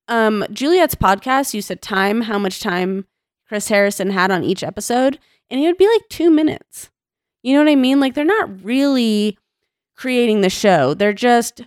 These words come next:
hosting it and present for very specific moments. But the people on the show are responsible entirely for what we're seeing. So this whole rant was basically to say, "I'm liking Jesse more."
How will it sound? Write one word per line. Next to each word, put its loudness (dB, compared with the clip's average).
hosting 0
it -2
and -4
present 0
for -4
very 2
specific -8
moments. -4
But -14
the -8
people -2
on 0
the 0
show 2
are 0
responsible -2
entirely 2
for -2
what 2
we're -2
seeing. -6
So 2
this -10
whole 4
rant 0
was -2
basically -6
to -4
say, -2
"I'm -2
liking 0
Jesse -2
more." 0